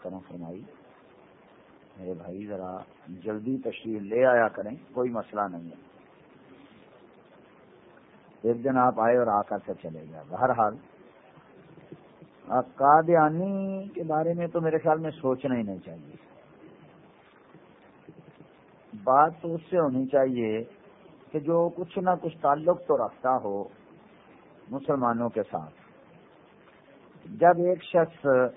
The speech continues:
نبی ہی نیا بنا لیتا ہے اور نبی بھی ایسا بناتا ہے کہ سب انبیاء کا طریقہ یہ ہے، وہ جو بعد میں نبی آتے ہیں پہلے نبیوں کی تعریف کرتے ہیں۔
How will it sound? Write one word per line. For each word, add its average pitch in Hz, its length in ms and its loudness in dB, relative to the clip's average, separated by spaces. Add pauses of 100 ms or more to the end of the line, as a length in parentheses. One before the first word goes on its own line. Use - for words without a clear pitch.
(240)
نبی 135 460 2
ہی 139 180 4
نیا 131 320 6
بنا 110 320 2
لیتا 95 320 -4
ہے - 200 -14 (1300)
اور 151 140 8
نبی 143 440 0
بھی 180 240 2
ایسا 139 320 6
بناتا 135 580 4
ہے 87 140 -2 (1200)
کہ 175 300 4 (720)
سب 208 180 8
انبیاء 160 540 6
کا 160 100 4
طریقہ 143 360 -2 (100)
یہ 143 120 2
ہے، 139 200 4
وہ 143 180 0
جو 123 320 0 (840)
بعد 131 220 8
میں 143 140 0
نبی 127 300 0
آتے 123 280 2
ہیں 131 80 2
پہلے 123 280 2
نبیوں 110 320 -4
کی 110 200 -14
تعریف 101 400 -4
کرتے 82 280 -16
ہیں۔ - 140 -20